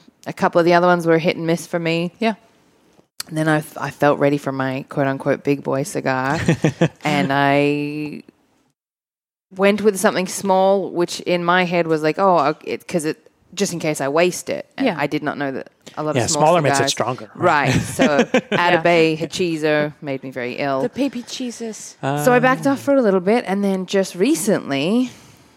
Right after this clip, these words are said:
Speaker 1: the, the true professional, Dave Garofalo himself, he says, "La Gianna Connecticut Toro, that's what you
Speaker 3: Mm.
Speaker 1: want." And I had my first one, uh, about a week ago.
Speaker 2: Mm-hmm.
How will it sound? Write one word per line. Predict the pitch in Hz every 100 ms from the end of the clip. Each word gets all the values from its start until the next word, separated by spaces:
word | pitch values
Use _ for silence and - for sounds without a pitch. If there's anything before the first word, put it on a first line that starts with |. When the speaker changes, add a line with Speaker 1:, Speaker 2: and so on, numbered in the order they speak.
| _ _ _
Speaker 1:
the, | 180
the | 175 180
true | - 220
professional, | 180 180 202 208 - 143 160 196
Dave | - 165 160
Garofalo | 156 160 156 160
himself, | 147 - 202 - -
he |
says, | 151 170 -
"La | 151 170
Gianna | 190 180 180
Connecticut | 185 156 151 - -
Toro, | 135 123 - 143
that's | 131 -
what | 143
you | 143
Speaker 3:
Mm. | 139
Speaker 1:
want." | 135 98 - -
And | 139 131 131
I |
had | 147 139
my | 139
first | - 139 -
one, | 143 139 139 139
uh, | 135 135 127
about | - 139
a | 147
week | 143 143
ago. | 139 131 156 185
Speaker 2:
Mm-hmm. | 156 175